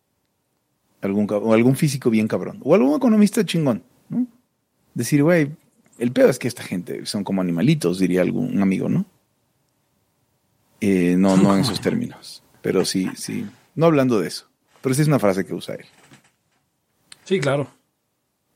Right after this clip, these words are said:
Speaker 1: Entonces, este, en tanto eso, el espíritu socialista de los socialistas, eh, nacionalistas y los socialistas internacionalistas tiene el mismo desprecio por los deseos de la gente que consideran inferior.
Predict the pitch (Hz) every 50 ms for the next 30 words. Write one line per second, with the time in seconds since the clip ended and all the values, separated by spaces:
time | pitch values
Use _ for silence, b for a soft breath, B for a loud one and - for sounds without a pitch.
0 | _ _ - 101 95 - 107 101 101 101 98 113 107 101 92 - - - 98 90
1 | - - - 101 95 98 98 - 113 117 117 131 123 117 113 127 135 147 156 143
2 | - 147 147 175 196 220 190 117 98 95 92 - 113 107 107 117 123 110 120 113
3 | 110 104 104 104 95 - - - 107 101 92 92 92 92 92 90 90 - 104 95
4 | 98 95 92 92 92 - - 104 98 95 - - - _ _ _ _ _ _ _
5 | _ _ _ _ _ _ _ _ _ _ _ _ - 139 95 92 95 90 - 104
6 | 101 92 92 101 104 101 - 120 117 - 95 90 87 90 80 90 87 90 85 -
7 | 104 92 - - - - 107 92 - 95 90 90 87 - - 92 87 90 98 98
8 | - - 82 80 - - _ _ _ _ _ - 107 98 87 87 90 92 92 90
9 | 87 87 87 92 98 92 92 90 - - 95 87 - 117 - 110 107 95 92 90
10 | 87 90 85 - - 95 101 113 127 104 90 - 92 90 85 101 120 - - 92
11 | - - 82 80 71 64 73 87 - - 160 247 214 -